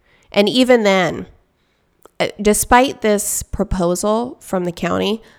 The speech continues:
I don't know that they, that they are really interested in it because, you know, that skirmish between Antifa and the Proud Boys, the police were told to stand down.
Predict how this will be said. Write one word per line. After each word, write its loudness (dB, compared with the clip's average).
I -4
don't -2
know -2
that -4
they, -2
that -4
they -2
are -2
really 0
interested -4
in -2
it -2
because, -2
you 0
know, 4
that 0
skirmish 0
between -2
Antifa -2
and 2
the -2
Proud 0
Boys, 0
the 2
police 2
were 2
told 0
to 0
stand 0
down. 0